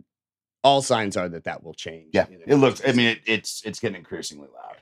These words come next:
Speaker 2: So, all right, we're gonna go last question here. Um, so I always sort of talk about, "Hey, I'm doing all these steps in order to set conditions to kinda, like, get to do what I actually wanna do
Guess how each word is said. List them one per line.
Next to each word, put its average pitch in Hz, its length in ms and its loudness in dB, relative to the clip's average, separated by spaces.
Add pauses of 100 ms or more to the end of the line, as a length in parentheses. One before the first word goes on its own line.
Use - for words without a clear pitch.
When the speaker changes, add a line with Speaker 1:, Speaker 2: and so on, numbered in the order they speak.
(320)
Speaker 2:
So, - 160 0
all 107 80 8
right, 104 100 4
we're 135 100 4
gonna 135 100 6
go 127 60 6
last 131 280 4
question 127 320 4
here. 127 320 2 (640)
Um, 104 600 4 (1000)
so - 140 6
I 147 40 8
always 160 180 4
sort 147 140 6
of 117 80 -2
talk 117 260 4
about, 104 400 2 (120)
"Hey, 117 360 2
I'm 107 140 -6
doing 117 200 0
all 104 140 2
these 104 180 -6
steps 104 400 -2
in 107 60 -2
order 104 140 -2
to 95 60 -8
set 104 260 -2
conditions 98 440 -6
to - 80 -18
kinda, 104 220 -2
like, 90 160 -6 (200)
get 113 200 -2
to 104 60 -10
do 101 200 -2
what 95 140 0
I 90 100 0
actually 85 340 -2
wanna 107 240 -2
do 113 260 -4